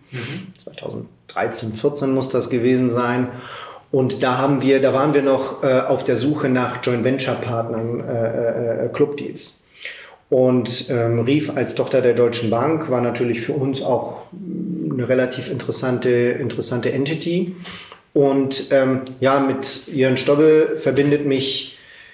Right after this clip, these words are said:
Speaker 2: eine Besonderheit, dass wir eigentlich uns damals kennengelernt haben und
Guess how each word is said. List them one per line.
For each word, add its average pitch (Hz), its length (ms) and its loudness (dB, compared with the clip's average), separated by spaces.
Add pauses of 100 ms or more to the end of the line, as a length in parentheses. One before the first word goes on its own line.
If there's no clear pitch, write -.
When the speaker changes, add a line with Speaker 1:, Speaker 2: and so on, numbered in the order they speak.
(440)
Speaker 2:
eine 139 140 2
Besonderheit, 139 840 4
dass 127 260 0
wir 135 300 2
eigentlich 139 640 0
uns 123 160 -2
damals 131 420 0
kennengelernt 139 680 2
haben 139 320 2
und 123 460 -4